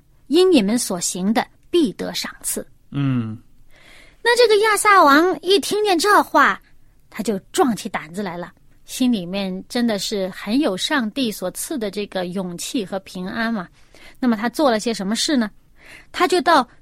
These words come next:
Speaker 1: 全国各地，只要他能到的地方啊，还有包括他在这个以法莲山地夺了一些城市啊，在那些所有这些他的，呃，国家能到的这些地盘儿里面，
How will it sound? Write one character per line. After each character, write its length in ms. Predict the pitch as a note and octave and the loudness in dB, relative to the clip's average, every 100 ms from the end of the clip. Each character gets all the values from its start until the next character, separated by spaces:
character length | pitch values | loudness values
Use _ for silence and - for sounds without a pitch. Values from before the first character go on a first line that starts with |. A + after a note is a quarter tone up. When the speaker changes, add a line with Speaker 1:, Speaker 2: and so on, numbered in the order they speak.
| - | -10
Speaker 1:
全 320 | - C#4 G4 | 2 4 4
国 240 | B3+ A#3+ - | 4 2 2
各 200 | G#4 A4 | 4 6
地， 300 | C4 D4 - _ - - | 6 2 0 _ -20 -4
只 140 | C4 | 4
要 100 | E4 | 4
他 180 | D#4 F#4+ | 4 2
能 180 | E4+ E4+ | 2 4
到 180 | A4 D#4+ | 4 4
的 120 | A3+ | 4
地 160 | A#3 G#3 | 0 -2
方 180 | G#3 G3 | -2 -2
啊， 120 | F3+ | -2
还 140 | - C4 | 0 0
有 100 | B3 | 2
包 200 | B3 A#3+ | 0 0
括 180 | B3+ | -2
他 180 | A3 C4 | -2 -4
在 200 | A#3+ A#3 | -2 -2
这 120 | A3 | -4
个 200 | F#3+ F#3+ - - | -6 -8 -8 -14
以 240 | - G#3 B3+ | -8 -4 -6
法 180 | G#3+ F3+ | -6 -6
莲 180 | F#3 | -4
山 240 | A3+ C4 B3 | -4 -4 -2
地 120 | B3 | -4
夺 260 | F3+ E3+ F#3 | -6 -4 -4
了 80 | B3 | -2
一 80 | G#3+ | -4
些 160 | G#3+ | -6
城 300 | G3 G3+ F3+ | -6 -10 -10
市 200 | - F#3+ - - | -8 -8 -10 -6
啊， 180 | D4 B3 - _ | -2 -2 -4 _
在 140 | - F#4+ | -4 2
那 180 | A#4 | 4
些 180 | - E4+ | 4 2
所 400 | - - - D4 | -2 -4 -2 4
有 220 | G#4+ D#4 A3+ | 6 6 2
这 160 | D4 | 0
些 220 | A#3+ C4+ | 0 -2
他 200 | B3+ C4+ | -2 -2
的， 140 | A#3+ G#3 - - - | 0 -2 -6 -20 -14
呃， 280 | A3 G3 F#3 | -6 -4 -4
国 240 | - G#3 A3 | -4 -4 0
家 340 | A#3 A#3+ A#3+ _ - - - - | 2 2 0 _ -20 -20 -20 -4
能 260 | A#3 A3 C4+ | 0 2 2
到 180 | D4+ | 2
的 100 | A3 | 2
这 160 | G3+ G#3 | -2 -4
些 160 | - G3+ | -4 -2
地 200 | D4+ - | 0 0
盘 200 | - F#3 | -4 -4
儿 60 | |
里 120 | G#3+ | -4
面， 180 | F3 F3+ | -6 -10